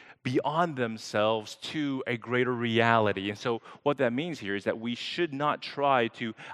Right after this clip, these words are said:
identify this woman with, with a biblical character like Mary or, or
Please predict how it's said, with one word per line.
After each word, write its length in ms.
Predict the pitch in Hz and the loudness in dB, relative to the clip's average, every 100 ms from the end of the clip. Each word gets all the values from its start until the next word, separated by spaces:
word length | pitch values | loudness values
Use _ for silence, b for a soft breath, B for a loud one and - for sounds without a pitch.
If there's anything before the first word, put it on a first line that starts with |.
| - | 2
identify 640 | 117 110 131 139 - 107 | 2 4 4 4 2 0
this 260 | 104 110 - | 0 -6 -4
woman 400 | 117 127 107 101 | -2 0 0 -2
with, 260 | 107 104 _ B - | -2 -2 _ B -8
with 120 | 110 | -2
a 60 | 104 | 2
biblical 360 | 120 120 117 | 2 2 -2
character 680 | 107 120 120 120 117 104 98 | -2 2 4 2 -2 -4 -2
like 240 | 92 95 | 0 0
Mary 720 | 98 98 101 101 104 104 104 - b b | 0 -2 0 0 -2 -2 -4 -6 b b
or, 240 | - 90 90 | -10 -6 -6
or 240 | - 101 | -4 -6